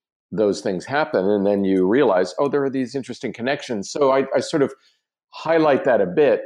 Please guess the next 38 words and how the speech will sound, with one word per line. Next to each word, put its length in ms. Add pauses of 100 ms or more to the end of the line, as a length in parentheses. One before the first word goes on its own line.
but 140
I'm 160
not, 220 (280)
you 140
know, 240
I'm 100
trying 240
not 140
to 120
sort 300
of 80 (180)
bang 280
you 140
over 180
the 100
head 260
with 140
it 140
to 60
say, 220
"Look, 320
see, 220
these 200
people 260
are 40
going 240
through 160
similar 400
things." 380
I'm 120
just 180
hoping 340
that 100
as 160
a 60
reader, 280
you're 180
feeling, 560